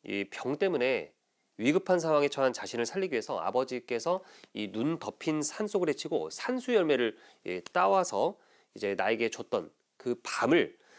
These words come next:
성탄제 밤과 같은 의미로 이제 이해를 하고 있거든요.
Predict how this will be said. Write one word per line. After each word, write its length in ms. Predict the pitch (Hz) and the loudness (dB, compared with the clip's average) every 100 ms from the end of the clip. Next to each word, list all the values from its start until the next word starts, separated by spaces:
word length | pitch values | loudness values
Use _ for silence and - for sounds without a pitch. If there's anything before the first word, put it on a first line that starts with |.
| - - - | -20 -20 -10
성탄제 920 | - 294 302 - 285 254 220 196 185 | -2 2 2 2 0 0 2 4 4
밤과 480 | - - 104 127 160 | 2 -8 -4 0 2
같은 280 | 147 135 | 2 -2
의미로 260 | 113 98 92 | -4 -2 -6
이제 120 | 87 | -8
이해를 300 | 85 110 107 | -6 -4 -4
하고 100 | 104 | -6
있거든요. 280 | 80 80 - | -12 -10 -8